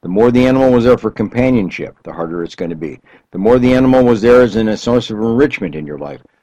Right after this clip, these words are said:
the harder it's going to be. If you're having an animal just for the sake of protection, the death of animals in that regard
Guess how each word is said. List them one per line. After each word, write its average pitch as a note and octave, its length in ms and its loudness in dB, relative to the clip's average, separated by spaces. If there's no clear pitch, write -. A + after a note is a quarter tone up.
the - 300 -20
harder F#2 360 -4
it's E2+ 100 -8
going F2 240 -6
to D#2+ 80 -8
be. C2+ 300 -14
If G2 120 -10
you're G#2+ 80 -4
having E3 260 0
an C3 120 2
animal B2 320 0
just C#3+ 300 -2
for D#3 120 -10
the D3 40 -4
sake B2+ 280 -6
of F#2 180 -16
protection, D#2+ 640 -16
the G#2 120 -6
death D3 320 -2
of G#2+ 160 -8
animals A2 460 -4
in F#2+ 100 -4
that A#2+ 280 -6
regard D#2 600 -12